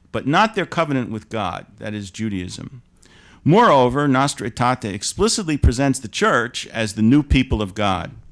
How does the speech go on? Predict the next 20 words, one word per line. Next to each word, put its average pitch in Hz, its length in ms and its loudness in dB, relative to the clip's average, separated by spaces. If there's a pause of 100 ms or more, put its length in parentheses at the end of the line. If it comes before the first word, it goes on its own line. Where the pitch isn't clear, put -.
(580)
One 247 220 4
could 262 200 0
continue 208 420 4
to 180 120 -4
cling 165 340 0
to 151 80 -6
the 135 100 -6
doctrine 120 440 0
of 120 80 -2
supersessionism 107 1000 -6
as 107 180 -6
meaning 135 340 0
that 117 140 -4
the 117 80 -6
Jewish 131 320 -2
covenant 110 480 0
is 101 120 -6
no 101 120 0
longer 98 320 -2
value, 92 460 -6